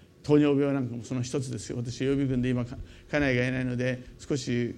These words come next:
少しうるさくないとは言わないですけれども、<laughs> まあ、録音されてますから気をつけなきゃいけないんですけれども、あの、一番のいいので、あの、薬はあまり良くないって言われて、運動も頑張るんだけど、なかなか効力が出ない。だけども、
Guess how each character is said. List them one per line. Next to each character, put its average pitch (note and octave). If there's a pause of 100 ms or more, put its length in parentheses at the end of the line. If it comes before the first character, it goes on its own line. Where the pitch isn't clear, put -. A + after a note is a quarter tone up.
少 -
し -
う A2
る D#3+
さ A#3
く A3
な E3
い D3
と C3+
は B2
言 B2
わ C3
な B2
い B2+
で B2+
す -
け -
れ B2
ど A#2+
も、 B2 (340)
<laughs> -
ま C3
あ、 -
録 C#3
音 D3+
さ D3
れ C#3+
て C#3
ま C#3
す C3
か C#3
ら B2+
気 C3+
を C#3+
つ C#3
け C#3+
な C3
き -
ゃ -
い A#2+
け B2
な B2
い A#2+
ん -
で A#2+
す -
け C3
れ B2+
ど B2+
も、 B2+ (380)
あ E3
の、 D#3 (1600)
一 F#3
番 A#3
の A3
い G#3
い G#3
の D3+
で、 E3+ (580)
あ D3+
の、 D3+
薬 A#3
は A3
あ G3+
ま G#3
り G#3
良 F#3+
く D3+
な C#3+
い C3
っ -
て -
言 A2
わ A2
れ G#2+
て、 G2+ (340)
運 F3
動 F3
も E3
頑 E3
張 E3
る D#3
ん -
だ B2+
け B2
ど、 B2
な C3+
か E3
な D#3
か D3
効 C#3+
力 A#2+
が A2+
出 A#2+
な A#2
い。 G2+ (460)
だ E3+
け E3
ど D3+
も、 C3